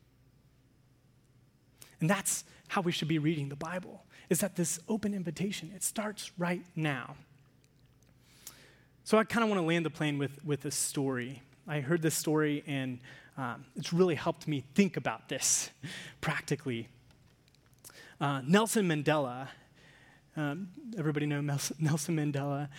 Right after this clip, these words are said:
Uh, he was in prison for twenty-seven years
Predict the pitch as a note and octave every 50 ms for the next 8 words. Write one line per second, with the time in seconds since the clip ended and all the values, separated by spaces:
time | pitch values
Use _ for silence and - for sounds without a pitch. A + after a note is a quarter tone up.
0 | - - - - - - - - - D#3 D3 D3 D3+ D#3 D3 - - - - -
1 | A#3+ A#3+ A#3 A3 G#3+ - - G#3 A3 G3 G3 G3 F3+ F3 E3 D#3 - - - F3
2 | E3+ E3+ D#3+ D#3+ - - - F#3 F#3+ G3+ G#3 A3 G3+ - - - - G3+ F#3 F3+
3 | F#3 E3+ D#3 D3+ C#3+ C3+ C3+ C3+ C3+ B2+ A#2+ A#2 C3 C#3+ D3 - - - - -
4 | - - -